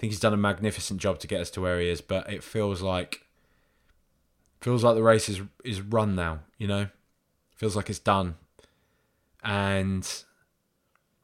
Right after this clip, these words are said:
I'm just not,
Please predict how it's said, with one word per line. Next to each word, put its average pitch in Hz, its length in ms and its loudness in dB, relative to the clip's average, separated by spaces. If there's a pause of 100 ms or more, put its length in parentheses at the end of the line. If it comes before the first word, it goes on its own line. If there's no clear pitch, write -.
(2000)
I'm 113 80 -4
just 123 220 -2
not, 127 340 0